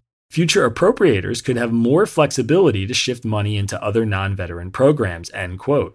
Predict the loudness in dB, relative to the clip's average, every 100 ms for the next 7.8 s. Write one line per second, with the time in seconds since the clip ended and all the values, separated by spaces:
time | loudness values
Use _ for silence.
0 | _ _ _ _ _ 2 4 4 4 4
1 | 0 0 2 4 4 2 -2 -4 -8 -8
2 | -6 -4 -4 -2 -2 4 6 8 6 4
3 | 2 2 4 6 4 2 0 2 2 2
4 | 0 -2 -2 -2 -2 -4 -4 -2 0 2
5 | 2 4 2 0 -2 -4 -6 -6 -8 -4
6 | -2 -2 -4 -2 2 2 2 0 -4 -4
7 | -6 0 0 2 -2 -4 -10